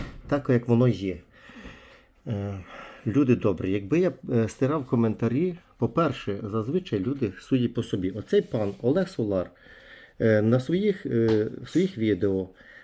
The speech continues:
е, гов-, говорить недостовірну інформацію. Я разів п'ять йому про це,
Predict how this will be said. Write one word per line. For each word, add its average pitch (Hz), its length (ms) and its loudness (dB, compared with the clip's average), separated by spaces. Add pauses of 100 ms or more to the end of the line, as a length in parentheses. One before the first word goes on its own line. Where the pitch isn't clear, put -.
(140)
е, 101 320 -6
гов-, 110 460 0
говорить 139 460 0
недостовірну 131 680 2
інформацію. 107 640 -4
Я 123 180 -2 (200)
разів 123 380 -2
п'ять 98 320 0
йому 98 220 -4
про 107 300 -10
це, - 300 -4